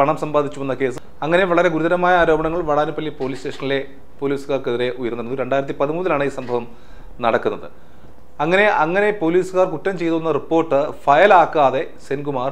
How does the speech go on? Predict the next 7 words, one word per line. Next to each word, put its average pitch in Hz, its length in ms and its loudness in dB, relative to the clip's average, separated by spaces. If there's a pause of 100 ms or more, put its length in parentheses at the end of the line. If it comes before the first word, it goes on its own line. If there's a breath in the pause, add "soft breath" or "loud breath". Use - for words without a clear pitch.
(100)
പൂഴ്ത്തി. 117 360 -4
അതായത് 123 260 -2
ഇന്റലിജൻസ് 147 360 -8
മേധാവി 151 300 -4
എന്ന 135 140 -8
സംസ്ഥാനത്തെ 139 460 -2 (760 loud breath)
മുതിർന്ന 160 300 4